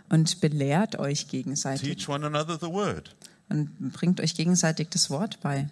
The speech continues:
Speaker 2: Pray for one another.
Speaker 1: Und betet füreinander.
Speaker 2: Um, encourage one another.
Speaker 1: Und ermutigt euch gegenseitig.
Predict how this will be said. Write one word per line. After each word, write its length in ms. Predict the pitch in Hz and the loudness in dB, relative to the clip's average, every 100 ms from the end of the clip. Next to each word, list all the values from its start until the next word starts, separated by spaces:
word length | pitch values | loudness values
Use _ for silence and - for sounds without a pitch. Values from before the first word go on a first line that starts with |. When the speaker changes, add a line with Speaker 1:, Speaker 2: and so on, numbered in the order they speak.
| - | -6
Speaker 2:
Pray 300 | - 220 247 | 0 2 2
for 280 | 202 160 | 0 0
one 100 | 127 | 0
another. 320 | 98 90 80 - - _ | 0 -2 -6 -12 -18 _
Speaker 1:
Und 120 | 151 | 0
betet 300 | 151 208 202 | 2 2 2
füreinander. 600 | - 143 135 131 135 143 - - - | 2 2 2 2 0 -2 -6 -20 -10
Speaker 2:
Um, 200 | 117 127 - | -4 -4 2
encourage 760 | 190 208 160 247 262 262 - | 2 2 6 8 8 6 4
one 160 | 190 170 | 2 2
another. 360 | 156 120 90 - _ | 2 0 0 -8 _
Speaker 1:
Und 180 | 151 156 | 2 4
ermutigt 600 | 151 156 202 233 143 - | 8 10 10 6 0 0
euch 180 | - - | -4 -4
gegenseitig. 600 | - 123 - - - | -8 -6 -4 -6 -6